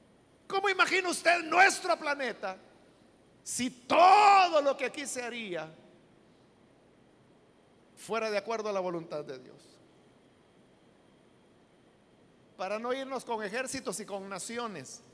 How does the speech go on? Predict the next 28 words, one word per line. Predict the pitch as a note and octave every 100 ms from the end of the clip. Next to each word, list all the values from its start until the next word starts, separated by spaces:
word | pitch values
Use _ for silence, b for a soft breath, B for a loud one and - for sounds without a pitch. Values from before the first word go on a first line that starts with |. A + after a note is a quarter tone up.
| _ _ _ _ _
pongámoslo | D#3+ F3+ G#3 A3+ A3 G3+ - - -
en | F3
un | F#3
ambiente | F3+ F#3+ F#3 F#3
más | F#3
pequeño. | - - E3+ D3+ A2 - - _ _ _ _ _ _ _ _ _ _ _ _ _ _ _ _ _ _ -
¿Cómo | A3 A3 A#3
sería | G#3+ G3+ G3+ A3+ A3+ G3+ - - _ _ _ _ _ _ _ _
su | - - F#3+
hogar, | F#3 B3+ B3+ E3
las | E3
relaciones | E3+ E3 E3+ A3+ A3 - - - _ _
suyas | - - E4+ C#4 F#3+ G3 -
con | F3+ E3+ F3
su | - E4 E4+
familia, | G#3+ G#3 D4 C4 G3+ B2 - - - _ _ _ -
en | D3+
la | F3+ -
casa | C#4+ - E3+
donde | E3+ D#3 D3 C3+
va | F3
a |
ir | G3 G3
a, | E3+ -
a |
dormir | D#3 D#3 G3 F#3
esta | - D#3+
noche? | E3 D#3+